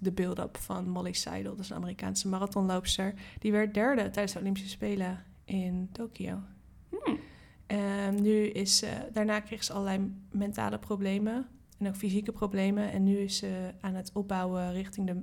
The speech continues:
Speaker 1: Amerikaanse Marathon Trials. Die zijn het eerste weekend van februari. En er zijn echt zoveel goede Amerikaanse marathonloopsters.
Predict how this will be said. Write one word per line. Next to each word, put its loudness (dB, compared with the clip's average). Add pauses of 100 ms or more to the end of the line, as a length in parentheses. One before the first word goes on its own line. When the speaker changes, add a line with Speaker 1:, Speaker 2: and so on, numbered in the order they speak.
(160)
Speaker 1:
Amerikaanse -2
Marathon 2
Trials. -2
Die -4
zijn 2
het 2
eerste 0
weekend -2
van -6
februari. 2 (880)
En 6
er 8
zijn 8
echt -4
zoveel 4
goede 0
Amerikaanse -2
marathonloopsters. -4